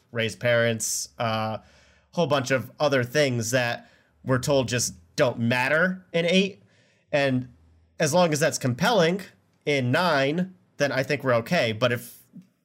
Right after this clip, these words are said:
they're doing stuff just for the sake of doing stuff,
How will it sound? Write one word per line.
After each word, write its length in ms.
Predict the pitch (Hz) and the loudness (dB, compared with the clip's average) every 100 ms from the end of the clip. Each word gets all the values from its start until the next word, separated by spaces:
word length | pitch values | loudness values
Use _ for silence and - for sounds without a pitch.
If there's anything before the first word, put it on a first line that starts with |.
| _ | _
they're 140 | 165 139 | -2 0
doing 300 | 143 185 180 | 2 2 2
stuff 360 | - 175 175 | 0 -2 -2
just 200 | - - | -4 -4
for 80 | 139 | -2
the 60 | 120 | -2
sake 240 | 139 139 | -2 -2
of 80 | 120 | -2
doing 260 | 131 143 151 | -2 -2 -2
stuff, 340 | - 190 | 0 0